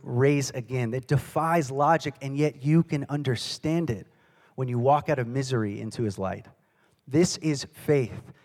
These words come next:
It might defy expectations, but it's faith that is received in a space of desperation. This is how you hold it.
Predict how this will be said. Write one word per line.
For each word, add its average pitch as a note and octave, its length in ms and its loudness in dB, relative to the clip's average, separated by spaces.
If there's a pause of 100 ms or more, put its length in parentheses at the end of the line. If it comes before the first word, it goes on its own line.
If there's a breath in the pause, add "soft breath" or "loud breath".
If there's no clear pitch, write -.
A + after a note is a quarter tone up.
(500 soft breath)
It D3 100 0
might D3 240 2
defy D#3 420 4
expectations, D3 920 -2
but C3 160 2
it's B2 160 -4
faith D#3+ 320 2
that D3 100 2
is A#2+ 160 -2
received G3 640 -4
in C3 100 -8
a A#2+ 60 -4
space - 460 -4
of A#2+ 180 -6
desperation. B2+ 760 -2
This F3+ 140 -2
is F3 100 -4
how D3 120 2
you B2+ 160 2
hold E3+ 260 2
it. B2+ 120 -2